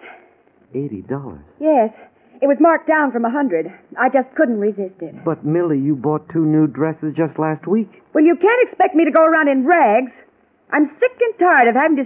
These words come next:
Speaker 2: skimp all the time and never
Speaker 1: No,
Speaker 2: have
Speaker 1: no, no, no, Millie, i-, if you want to keep the dress, of course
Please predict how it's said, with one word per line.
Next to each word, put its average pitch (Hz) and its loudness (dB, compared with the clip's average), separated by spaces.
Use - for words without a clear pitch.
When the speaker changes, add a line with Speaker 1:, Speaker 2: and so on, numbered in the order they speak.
Speaker 2:
skimp 330 0
all 202 4
the 208 0
time 285 2
and 285 4
never 370 4
Speaker 1:
No, - 2
Speaker 2:
have - 0
Speaker 1:
no, 180 0
no, 185 -2
no, - -6
Millie, 180 2
i-, 160 -4
if 185 -2
you 190 -2
want 165 0
to - -18
keep 135 -4
the 131 -4
dress, 135 -2
of 147 -12
course 135 -4